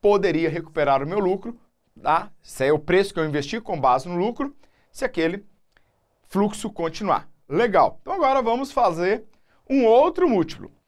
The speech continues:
O outro múltiplo muito importante que é o preço sobre o valor patrimonial por ação. Então, é o patrimônio líquido da empresa. Ou seja, quando eu tiro ali,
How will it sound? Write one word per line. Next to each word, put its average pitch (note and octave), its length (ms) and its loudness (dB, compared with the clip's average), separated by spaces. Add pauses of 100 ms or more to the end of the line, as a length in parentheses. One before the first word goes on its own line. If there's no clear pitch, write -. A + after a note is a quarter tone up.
(420)
O C#3+ 120 -6
outro C4 340 4
múltiplo G#3 340 -2
muito G#3+ 280 -4
importante G#3 480 -6
que G#3+ 80 -4
é - 20 4
o G3 60 2
preço G3 560 -2
sobre F#3 260 -8
o F#3 60 -2
valor E3 480 2
patrimonial E3+ 880 -4
por F#3+ 240 -2 (100)
ação. F3 600 0 (280)
Então, F#3+ 180 0
é A#3 60 2
o A#3 80 2
patrimônio C4+ 1000 0
líquido A#3+ 720 -4
da G3 380 2
empresa. G3+ 720 2 (240)
Ou - 100 -4
seja, C#3 300 0
quando A3+ 220 -6
eu F#4 80 -2
tiro A#3+ 320 -2
ali, G#3 280 0